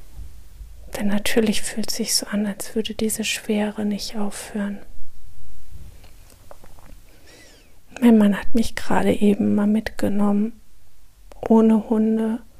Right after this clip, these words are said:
zwanzig Minuten spazieren gehen, weil ich meine neuen Wanderschuhe einlaufen will. Und das war jetzt so anstrengend.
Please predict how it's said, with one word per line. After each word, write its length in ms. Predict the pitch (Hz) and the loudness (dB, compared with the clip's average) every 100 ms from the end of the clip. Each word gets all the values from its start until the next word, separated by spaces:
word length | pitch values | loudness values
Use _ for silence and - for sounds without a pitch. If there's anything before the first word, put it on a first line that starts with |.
| - - - - - - - - - - - - - | -20 -20 -20 -20 -20 -20 -20 -20 -20 -20 -20 -20 -16
zwanzig 600 | - - 214 - - - | -6 -2 -2 -4 -10 -2
Minuten 420 | 233 226 - 226 | 0 0 -2 -6
spazieren 760 | - - 220 - - 247 233 226 | -6 -6 -6 -6 -2 0 0 0
gehen, 300 | 240 247 240 - - | -2 -2 -4 -10 -10
weil 180 | 240 233 | -6 -4
ich 220 | - - | 8 8
meine 300 | 226 202 208 | 10 8 8
neuen 440 | 208 208 208 214 | 4 0 -2 -4
Wanderschuhe 680 | 202 208 247 240 - 240 214 | -4 -4 -4 -6 -10 -8 -8
einlaufen 800 | 208 220 220 226 214 - 240 214 | -4 -4 -4 -6 -8 -8 -8 -6
will. 200 | 214 220 - - - - - - - - - - - - - - - - - - - - - - - - - - | -8 -8 -12 -20 -20 -20 -20 -20 -20 -20 -20 -20 -20 -20 -20 -20 -20 -20 -20 -20 -20 -20 -20 -20 -20 -20 -20 -14
Und 240 | - - - - | -4 2 10 10
das 200 | - - | 10 8
war 120 | - | 10
jetzt 180 | - - | 10 8
so 180 | - - - | 6 4 4
anstrengend. 960 | - - - - - 214 214 - | 6 8 8 8 6 6 2 -2